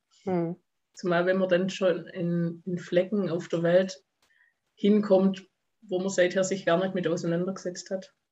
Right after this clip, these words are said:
Speaker 1: Hm. Genau. <laughs>
Speaker 2: Also da, ich denke, da haben wir ganz, ganz viele tolle Ecken noch auf unserer Weltkugel drauf, ähm, wo unsere Neugierde uns, glaube ich, auch mal hintreiben dürfte, <laughs> den einen
Speaker 1: Ja.
Speaker 2: oder anderen.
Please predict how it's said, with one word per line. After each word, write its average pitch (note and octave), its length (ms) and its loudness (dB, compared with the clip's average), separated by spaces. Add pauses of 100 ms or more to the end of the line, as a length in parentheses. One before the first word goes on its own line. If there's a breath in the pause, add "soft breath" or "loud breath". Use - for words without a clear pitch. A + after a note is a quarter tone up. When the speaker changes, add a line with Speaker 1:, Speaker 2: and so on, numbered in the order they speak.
(120)
Speaker 1:
Hm. G3+ 340 -2 (560)
Genau. G#3+ 480 -8 (160)
<laughs> - 440 0 (200)
Speaker 2:
Also A3+ 240 -2
da, G3 240 0
ich G3+ 160 -8
denke, A3 220 0
da G3+ 60 2
haben G#3 140 6
wir G#3+ 200 6
ganz, G#3+ 300 2
ganz G#3 240 0
viele G#3 560 0 (360 loud breath)
tolle G3+ 320 6
Ecken G#3 340 0
noch G#3 200 -2
auf F#3+ 180 -6
unserer F#3+ 340 -2
Weltkugel G3 680 0
drauf, F#3 540 -4 (600)
ähm, F3+ 640 -4 (1300)
wo F#3+ 140 0
unsere F#3 360 -4
Neugierde F#3+ 720 -2
uns, F#3+ 220 -6
glaube F3 240 -2
ich, E3+ 60 0
auch E3+ 60 -8
mal F3 220 -2
hintreiben E3+ 640 -2
dürfte, - 380 -4
<laughs> - 560 -8
den D4 160 4
einen G3+ 300 8
Speaker 1:
Ja. - 80 -10
Speaker 2:
oder F3+ 120 -2
anderen. F#3+ 460 -2